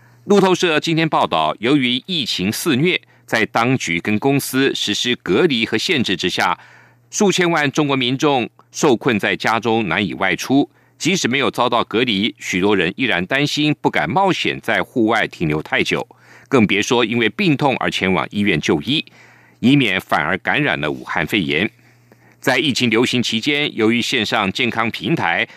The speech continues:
常会提供一些免费服务，使得民众上网询问的数量大增。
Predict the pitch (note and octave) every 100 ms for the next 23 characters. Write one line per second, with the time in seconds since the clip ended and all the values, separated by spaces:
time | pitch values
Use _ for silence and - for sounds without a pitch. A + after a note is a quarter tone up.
0 | - _ - C3+ F#3+ D3 - A2+ C#3+ C3
1 | B2+ A2+ C#2+ - D#2 - D#2+ F3 E3+ -
2 | - - - A#2 B2+ C3 D3+ E3+ D#3 G3
3 | D#3 D#2+ D2 - F2 C3 C3 D#2+ - F#2
4 | D#2+ F2+ F2+ B2 C#3+